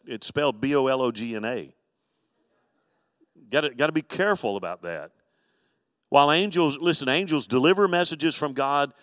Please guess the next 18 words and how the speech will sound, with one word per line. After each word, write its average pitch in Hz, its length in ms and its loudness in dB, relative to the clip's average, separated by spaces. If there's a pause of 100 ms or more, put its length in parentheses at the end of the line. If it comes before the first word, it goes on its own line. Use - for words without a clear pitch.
(240)
They, 131 320 0 (240)
they 139 260 0
never 180 440 4
supersede 165 760 -4
or 139 100 -4
contradict 139 760 -4
the 120 80 -10
Bible. 90 600 -4 (960)
Never 143 220 2
do. 107 240 -6 (840)
We 131 100 0
live 160 160 4
in 151 80 0
an 127 120 -2
experiential 165 800 -2
world 156 260 0
today, 117 360 -2
and, 113 140 -6